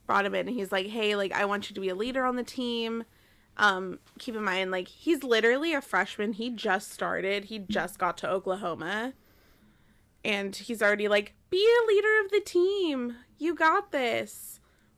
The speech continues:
Which, adorable, but what? Um, and Switzer kinda took on this male role model figure in Brian's life, like, way more than his dad. Like, he really looked up to and respected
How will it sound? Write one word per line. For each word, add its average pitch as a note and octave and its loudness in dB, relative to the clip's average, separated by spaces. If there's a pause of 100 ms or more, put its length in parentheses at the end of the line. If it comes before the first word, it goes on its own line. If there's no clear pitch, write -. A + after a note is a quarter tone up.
Which, - -14
adorable, A3 2
but F#3 -2
what? F#3+ -2 (580)
Um, G3+ 2 (260)
and G#3+ 0 (640)
Switzer D4+ -6
kinda D#4 -2
took - -6 (100)
on A3+ 2
this G#3+ -4
male G#3+ -2
role G3 2
model A3 0 (460)
figure B3 0
in G#3 -4 (200)
Brian's G#3 0
life, G3+ -4
like, G3+ -2
way G3 0
more G3 -4
than F#3+ -6
his F#3+ -8
dad. F3+ -2
Like, F3 -6
he F3+ -6 (460)
really A3+ -2
looked G#3 -4
up F#3+ -2
to G#3 -2
and G3+ -4
respected F#3 -4